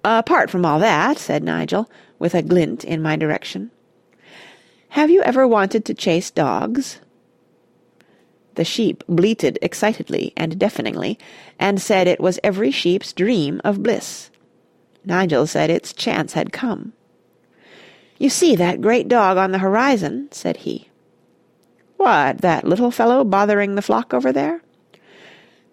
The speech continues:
"Er, yes," said our cousin. "Well, go as fast as you can, as fast as the wind,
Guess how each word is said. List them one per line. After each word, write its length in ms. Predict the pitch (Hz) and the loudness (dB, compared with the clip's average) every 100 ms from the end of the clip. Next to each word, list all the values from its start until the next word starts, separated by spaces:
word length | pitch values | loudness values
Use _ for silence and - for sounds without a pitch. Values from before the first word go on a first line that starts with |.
| - | -2
"Er, 300 | 233 233 220 | 2 4 4
yes," 500 | 220 233 175 - - - | 4 4 2 -4 -10 -10
said 220 | - 165 | -2 0
our 140 | 151 | 0
cousin. 420 | - 143 147 95 - | 0 -2 -2 -6 -6
"Well, 260 | - 233 226 - - - _ - | 0 0 0 -8 -20 -20 _ 0
go 180 | 254 | 4
as 200 | 311 302 | 4 2
fast 280 | - 240 247 | 0 -2 0
as 140 | 262 254 | 0 0
you 80 | |
can, 500 | 254 - 254 147 170 208 - | -2 -2 -2 -2 -4 -10 -8
as 160 | 208 - | -6 -2
fast 300 | 220 208 190 | -2 -2 -6
as 100 | 202 | -4
the 80 | |
wind, 300 | 190 208 139 | -2 -2 -4